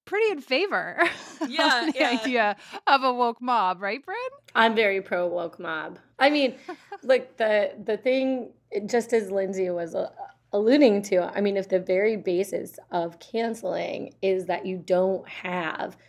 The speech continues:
Speaker 3: structural legal consequences for people who are doing something wrong, you cancel them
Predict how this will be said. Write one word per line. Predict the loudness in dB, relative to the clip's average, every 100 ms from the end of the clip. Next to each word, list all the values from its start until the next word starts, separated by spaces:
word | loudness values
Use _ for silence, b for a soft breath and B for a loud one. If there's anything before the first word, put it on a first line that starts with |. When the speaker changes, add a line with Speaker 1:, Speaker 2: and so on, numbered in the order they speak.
| b b
Speaker 3:
structural | -16 -2 2 2 0 0 2 4 2 -2 -4
legal | -4 0 0 0 2 0 0
consequences | 0 0 0 -2 -2 -4 -4 -8 -8
for | -6 -4
people | -2 -2 2 2
who | 2 0
are | -2
doing | -2 0 2 2 -2
something | -2 -2 -2 -4 -4 -2
wrong, | 6 6 6 -2 -14 -20 _ b b b b
you | -2 0 -2
cancel | -6 -4 2 2 2 0
them | 0 -6 -8